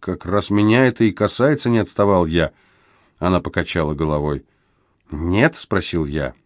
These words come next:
«Нет», — ответила она. Это «нет» предназначалось мне, иначе не истолкуешь.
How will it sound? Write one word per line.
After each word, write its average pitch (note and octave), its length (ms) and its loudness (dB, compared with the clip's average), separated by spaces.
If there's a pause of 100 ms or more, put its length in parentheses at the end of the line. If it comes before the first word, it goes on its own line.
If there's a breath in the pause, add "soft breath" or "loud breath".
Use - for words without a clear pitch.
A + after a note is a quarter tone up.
(280)
«Нет», — B2+ 540 0 (100)
ответила D2+ 600 -4
она. C2+ 240 -8 (1300 soft breath)
Это D#3 520 2
«нет» C#3+ 640 2
предназначалось F#2+ 1000 2
мне, F2 580 2
иначе G#2 640 2
не F#2 300 4
истолкуешь. D#2 920 -2